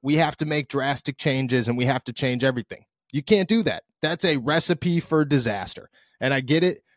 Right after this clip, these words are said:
that the bar is already set pretty low, but it could drop so significantly.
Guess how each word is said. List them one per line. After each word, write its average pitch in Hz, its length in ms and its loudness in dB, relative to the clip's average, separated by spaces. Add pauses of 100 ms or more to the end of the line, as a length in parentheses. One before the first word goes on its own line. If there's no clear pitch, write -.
(120)
that 131 120 -2
the 139 80 -2
bar 147 360 2
is 139 120 2
already 147 340 4
set 143 400 -2
pretty 151 260 0
low, 135 420 2 (260)
but 143 80 2
it 165 140 -2
could 151 100 -2
drop 143 340 -2
so 160 300 0
significantly. 127 1000 -2